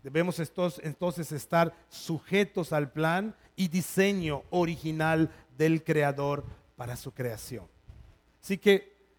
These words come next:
es muy importante la distinción creador-criatura. Él es el creador, nosotros somos su creación, para ir entendiendo la cosmovisión bíblica.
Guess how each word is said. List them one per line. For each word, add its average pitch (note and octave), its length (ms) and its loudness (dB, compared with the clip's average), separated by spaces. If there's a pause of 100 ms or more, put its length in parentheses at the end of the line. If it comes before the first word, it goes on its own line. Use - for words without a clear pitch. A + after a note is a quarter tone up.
(160)
es - 60 -20
muy G#3+ 180 4
importante E3+ 640 2
la C#3 100 0
distinción D3+ 540 -4
creador-criatura. D#3 1120 0 (600)
Él F3+ 200 6
es F3+ 100 2
el F3 140 -2
creador, D3 480 2
nosotros D3 520 -6
somos C#3+ 360 -10
su C#3+ 180 -8
creación, C#3 680 -4 (240)
para D3+ 200 2
ir E3+ 120 0
entendiendo D#3 580 -2
la C#3+ 140 -2
cosmovisión C3+ 680 -8
bíblica. B2+ 460 -4